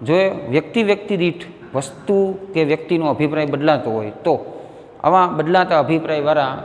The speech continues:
ઘટકોનો સમાવેશ ગણમાં આપણે કરશું નહીં, એટલે એ ગણ તરીકે સુનિશ્ચિત થશે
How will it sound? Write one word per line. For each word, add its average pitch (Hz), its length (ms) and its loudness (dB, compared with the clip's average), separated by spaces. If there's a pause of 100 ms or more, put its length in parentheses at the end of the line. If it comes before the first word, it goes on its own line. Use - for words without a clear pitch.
ઘટકોનો 147 440 -4
સમાવેશ 131 420 -6
ગણમાં 123 360 -6
આપણે 127 240 -6
કરશું 127 400 0 (480)
નહીં, 131 240 0
એટલે 127 180 -4
એ 131 220 -4
ગણ 139 220 -4
તરીકે 131 380 -6
સુનિશ્ચિત 123 680 -6
થશે 120 420 -4